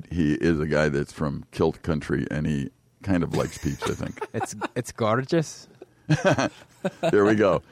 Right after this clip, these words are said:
Speaker 1: We just brought out the accent in him, too.
Speaker 2: <laughs> Just a wee bit.
Speaker 1: Yeah, a wee bit.
Speaker 2: Just a wee
Speaker 1: Now,
Speaker 2: bit.
Speaker 1: let me ask you this. Again, I've, I've probably asked you in the air, but, but just a wee little bit again. It, why two words that mean the same thing?
Speaker 2: Well,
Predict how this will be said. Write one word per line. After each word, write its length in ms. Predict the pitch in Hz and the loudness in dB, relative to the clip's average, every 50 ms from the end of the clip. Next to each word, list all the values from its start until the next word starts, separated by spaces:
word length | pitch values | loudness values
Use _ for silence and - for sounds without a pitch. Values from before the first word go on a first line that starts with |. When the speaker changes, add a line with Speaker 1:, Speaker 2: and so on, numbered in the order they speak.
| 571 - - | -14 -8 2
Speaker 1:
We 120 | - 117 123 | 4 6 6
just 240 | 117 135 131 - - | 6 6 4 6 6
brought 200 | 135 127 123 131 | 8 8 10 8
out 140 | 127 123 | 8 8
the 180 | 117 117 120 117 | 8 6 8 8
accent 420 | 127 131 135 - - 110 101 92 | 8 6 6 4 2 2 4 4
in 120 | 90 85 87 | 4 4 4
him, 120 | 80 170 | 4 4
too. 200 | 135 107 98 85 - _ _ _ - | 4 4 4 2 0 _ _ _ -20
Speaker 2:
<laughs> 220 | - - - _ | -20 -20 -20 _
Just 220 | - 147 143 - | -8 -8 -4 -2
a 60 | 143 117 | 0 0
wee 140 | 110 107 | 0 2
bit. 180 | 113 135 143 - _ _ _ - _ _ _ _ | 2 2 2 0 _ _ _ -20 _ _ _ _
Speaker 1:
Yeah, 100 | - 95 | 0 2
a 40 | 95 80 | 4 6
wee 160 | 87 98 98 | 6 4 6
bit. 280 | 90 92 95 92 - - - _ _ | 6 4 4 4 2 -2 -8 _ _
Speaker 2:
Just 180 | 127 120 113 - | -16 -14 -12 -6
a 40 | 117 | 0
wee 20 | 113 | 2
Speaker 1:
Now, 140 | 131 123 | 4 4
Speaker 2:
bit. 80 | 113 123 | 4 4
Speaker 1:
let 80 | 135 151 | 4 4
me 120 | 156 147 | 4 4
ask 220 | 139 135 127 - | 4 4 2 2
you 80 | - 98 | 2 4
this. 240 | 90 82 76 69 - | 4 4 4 4 2
Again, 300 | 98 95 92 101 87 78 | 0 2 4 2 4 4
I've, 220 | 85 92 90 - - | 4 2 0 2 2
I've 180 | 90 101 98 - | 2 2 2 2
probably 300 | 131 127 131 127 120 110 | 0 2 4 4 4 4
asked 160 | 107 104 - | 2 2 2
you 60 | 113 | 2
in 60 | 101 | 2
the 60 | 95 | 4
air, 100 | 82 90 87 | 4 4 4
but, 140 | 82 - - - | 2 2 0 -2
but 180 | 82 76 - - _ _ _ 82 80 - - _ 92 95 | -4 -4 -4 -4 _ _ _ -8 -8 -8 -6 _ -4 -2
just 320 | 87 117 143 139 - - | 2 2 0 0 2 2
a 100 | 104 92 | 2 2
wee 500 | 64 60 85 95 95 98 104 107 98 90 - | 2 4 4 4 6 6 6 6 6 4 2
little 300 | - 82 98 98 95 92 | 4 4 4 6 4 4
bit 260 | 87 85 85 82 78 - | 4 4 4 2 2 0
again. 400 | - 85 73 78 78 76 71 71 - | -2 -2 0 0 0 0 0 -2 -2
It, 120 | 85 87 - _ _ _ _ | -4 -4 -6 _ _ _ _
why 260 | _ 87 98 101 117 135 | _ 0 2 2 2 0
two 260 | 123 - - 131 123 | -2 0 0 0 2
words 340 | 110 95 92 95 95 87 87 | 4 4 4 4 4 2 0
that 100 | 78 - | 0 2
mean 160 | 87 92 85 | 2 2 2
the 80 | 82 | 0
same 240 | 78 82 78 80 76 | 0 -2 -4 -4 -4
thing? 200 | 76 71 62 - - _ _ | -4 -6 -8 -10 -14 _ _
Speaker 2:
Well, 240 | - 131 135 135 | -6 -2 -2 -2